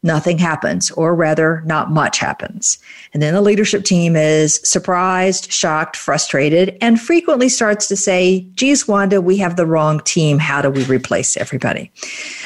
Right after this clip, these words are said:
So the problem, though, is not the strategy or the leadership team or the announcement. It's their entire approach to change. And that's what I want to talk about today.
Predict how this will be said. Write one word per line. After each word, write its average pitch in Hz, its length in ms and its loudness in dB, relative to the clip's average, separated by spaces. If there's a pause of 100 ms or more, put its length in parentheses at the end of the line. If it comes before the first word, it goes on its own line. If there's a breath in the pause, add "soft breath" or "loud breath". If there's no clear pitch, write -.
(200 loud breath)
So 233 200 2
the 247 100 2
problem, 254 480 2
though, 156 480 2
is 190 220 2
not 196 420 0
the 190 60 0
strategy 180 720 0
or 175 240 0
the 185 80 0
leadership 160 560 0
team 165 420 2
or 170 180 0
the 165 160 2
announcement. 165 800 0
It's 185 240 0
their 202 220 2
entire 202 340 0
approach - 640 0
to 113 120 -4
change. 127 540 0
And 170 140 2
that's 208 260 0
what 220 80 2
I 208 60 4
want 180 220 2
to 180 60 -10
talk 160 200 -4
about 160 200 -2
today. 139 480 0